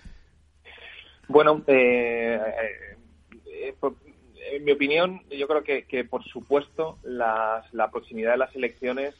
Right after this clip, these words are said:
eh, tiene mucho que ver, ¿no?, con esta situación. Dejando a un lado, por supuesto, también que la situación del sistema sanitario en su conjunto, pues, no es buena. Eh, estamos en ese momento pospandémico y la pandemia al final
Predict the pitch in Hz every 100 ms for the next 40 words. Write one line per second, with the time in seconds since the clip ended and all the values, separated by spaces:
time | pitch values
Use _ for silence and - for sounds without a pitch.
0 | - 113 107 107 113 110 117 113 113 113
1 | 113 101 90 - 117 113 104 - - 98
2 | 98 104 92 - - - _ _ 110 110
3 | 117 113 117 113 120 - 110 113 117 -
4 | 123 104 110 120 139 - - 104 98 98
5 | 95 98 - 98 101 101 104 104 - -
6 | 101 101 101 101 104 98 101 98 92 95
7 | 95 - 107 104 107 101 110 107 98 98
8 | 98 95 95 110 104 - _ _ 101 87
9 | 87 92 - 98 98 104 95 95 104 98
10 | 98 98 98 101 98 98 - 110 - 107
11 | 101 107 113 113 117 143 151 - - -
12 | - 107 101 98 101 107 110 107 104 110